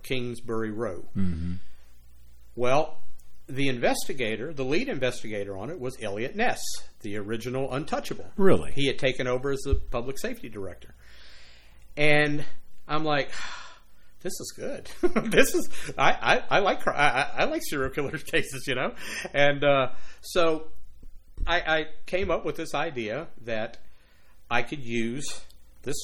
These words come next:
Speaker 1: time travel element and tie it to the serial killing.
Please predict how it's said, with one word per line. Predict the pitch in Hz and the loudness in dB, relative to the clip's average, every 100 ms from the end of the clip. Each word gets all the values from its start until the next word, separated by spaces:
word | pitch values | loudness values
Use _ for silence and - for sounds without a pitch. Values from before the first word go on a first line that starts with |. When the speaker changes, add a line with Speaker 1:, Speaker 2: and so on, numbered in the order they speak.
| - | -6
Speaker 1:
time | - 151 226 | -4 0 0
travel | 214 123 107 101 98 - - - - - - - | 0 -2 -2 -2 -2 -6 -10 -18 -20 -20 -16 -2
element | 117 98 107 - - - - - - - - - | 0 0 -4 -6 -6 -8 -14 -18 -20 -20 -20 -12
and | 113 120 | -6 -4
tie | 120 101 113 | -4 -4 -4
it | - | -4
to | - | -4
the | 143 | -6
serial | - 320 294 | -8 -8 -8
killing. | - 101 | -8 -10